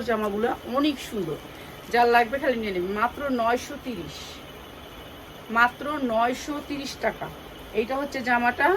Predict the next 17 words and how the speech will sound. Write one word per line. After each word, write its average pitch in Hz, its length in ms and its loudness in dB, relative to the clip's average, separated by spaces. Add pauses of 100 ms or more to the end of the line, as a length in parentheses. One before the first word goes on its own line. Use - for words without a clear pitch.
(200)
ক্যাটালগটা, 233 560 2 (120)
এটা 202 160 -2
হচ্ছে 202 160 -4 (120)
সালোয়ারটা, 180 440 0 (140)
মাত্র 202 240 2 (240)
নয়শো 214 360 0 (120)
তিরিশ। 190 280 -6 (720)
যার 247 240 8
লাগবে 247 280 6
খালি 233 180 4
নিয়ে 208 160 0
নেবেন, 185 160 -4 (100)
মাত্র 226 220 0 (260)
নয়শো 220 380 0 (160)
তিরিশ। 202 300 -8 (1700)
এটা 208 180 -4
দেখাইছি 233 280 0